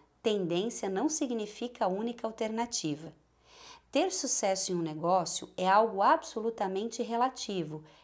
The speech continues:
que depende de uma série de fatores.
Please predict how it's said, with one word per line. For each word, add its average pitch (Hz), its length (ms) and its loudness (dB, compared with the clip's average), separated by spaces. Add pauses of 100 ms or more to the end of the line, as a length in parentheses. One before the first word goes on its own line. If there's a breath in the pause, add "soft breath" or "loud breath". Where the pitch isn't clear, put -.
que 208 120 -8
depende 226 520 -2
de 214 100 -6
uma 240 160 -2
série 220 560 0
de 160 100 -6
fatores. - 800 -10